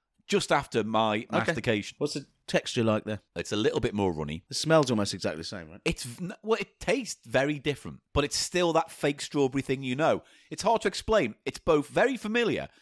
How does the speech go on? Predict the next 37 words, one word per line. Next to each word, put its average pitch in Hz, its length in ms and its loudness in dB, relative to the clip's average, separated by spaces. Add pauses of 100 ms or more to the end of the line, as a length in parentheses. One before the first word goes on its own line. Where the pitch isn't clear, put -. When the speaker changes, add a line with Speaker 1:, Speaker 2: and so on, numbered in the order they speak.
Speaker 1:
and 135 140 -6
yet 147 120 0
it's - 100 -10
almost, 202 380 2
like, 185 260 2 (260)
chalky 277 720 2
or 160 180 6
pastoral, 233 720 0
you 247 80 0
know, 254 60 2
like, 247 120 2
kind 233 160 4
of - 140 -4
Parma 208 380 0
Violet-y 196 680 0
kind 190 400 -2
of 170 140 -2 (100)
Speaker 2:
Well, 160 140 4
let's 240 260 4
go 156 480 8 (140)
to 147 320 4
the 127 260 2
first 165 420 6
thing 107 120 0
that 82 100 -8
jumps 110 300 0
out, 90 280 2 (140)
Paul, 82 320 2
Speaker 1:
Yeah. 107 80 0
Speaker 2:
and 107 100 2
that 110 140 4
is 104 100 -2
m-, 135 320 6
much 139 520 4
less 104 180 2
sweet. 98 360 -2
Speaker 1:
Yes. - 500 0